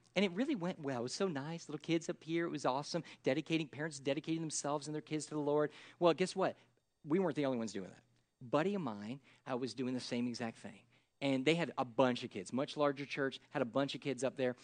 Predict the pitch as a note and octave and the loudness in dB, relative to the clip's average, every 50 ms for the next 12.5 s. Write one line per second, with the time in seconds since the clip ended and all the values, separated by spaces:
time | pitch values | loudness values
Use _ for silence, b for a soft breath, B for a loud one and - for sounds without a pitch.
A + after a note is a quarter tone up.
0 | B B B B C#3+ - D3 C3+ C#3 C3+ - C#3+ D3 D3+ D#3 D3 C#3+ D3+ D#3 E3 | B B B B 0 0 2 0 0 -4 -6 4 6 8 8 8 6 4 4 4
1 | F3+ - - F#3 E3 C#3+ - - D#3 D3 C#3 B2+ G#2 F#2 F#2+ G2 - - - - | 2 2 2 2 2 2 0 0 0 2 2 2 0 -2 -4 -8 -8 -10 -4 -4
2 | - B2 D3+ F3+ F#3 F#3 F3+ D3 B B B B B B C3+ B2 - - D3 D3+ | 4 6 6 6 6 6 4 2 B B B B B B 2 2 4 4 4 6
3 | E3 F#3 F#3 F3+ D#3 C#3+ C#3+ C3+ - - A#2 A#2 A#2+ C3 C#3+ D3+ C3+ C3 C#3 C#3 | 6 4 4 2 2 2 2 0 0 -2 -2 -2 0 0 2 2 2 4 6 6
4 | C#3 C3 - C#3+ C3 A#2 B2+ A2+ - - C#3 C3 C3 C3+ C3+ B2 - C3+ C3 B2 | 6 4 2 -2 -4 -2 -4 -6 -2 0 0 2 2 0 0 -2 -2 0 0 4
5 | A#2+ B2+ B2 B2 B2 B2 A#2+ B B B B C#3+ D3+ D3+ - - - F#3+ G3+ G#3 | 4 4 4 4 2 0 -2 B B B B -2 -2 -2 -4 0 6 6 8 8
6 | F3 F3 E3 D3+ C#3 C#3+ C3 C3 C#3 C3+ C3 B2+ C#3+ F#3 G#3 G3 - - F#3+ D#3+ | 8 6 6 6 4 2 2 2 2 2 4 4 6 4 4 4 2 2 2 2
7 | B2+ B2 A#2 C#3 C3+ B2+ - C3+ B2 A#2 C3 C3+ C3 A2+ F2 - C3 - - A#2+ | 2 2 4 4 4 4 2 -2 -4 2 4 4 4 2 0 -4 -4 -4 -2 -2
8 | A2+ A#2 B2+ - D#3 D#3 D3+ D3+ E3 D#3 D#3 D#3+ E3+ F3 B B B B B B | 0 0 0 0 0 0 0 0 0 0 0 -2 -2 -4 B B B B B B
9 | F3+ G#3 F#3+ G#3 F#3 - - D#3 D3+ D#3 - - B B B - D3+ D3 - - | 2 6 6 6 4 4 2 4 4 4 2 0 B B B 0 0 0 2 0
10 | C#3+ B2 B2 G#3+ A3+ - - G3+ G3 F#3+ F#3+ F#3+ F#3 D#3 D3 C#3 B2 A2+ B2 F#3 | -2 2 4 4 4 4 4 2 2 2 4 2 2 2 2 0 0 4 6 8
11 | G#3 G3 F#3 - C#3+ B2 A#2+ A2+ D3 F#3+ G#3 G3+ F#3+ F#3 F3+ F3 E3+ - C#3 C3+ | 8 8 6 2 0 -2 0 4 4 4 4 4 2 2 2 2 2 0 -2 0
12 | C#3 F3 F#3 F3+ F3+ - - D3+ B2 | 4 6 6 6 6 4 2 0 -2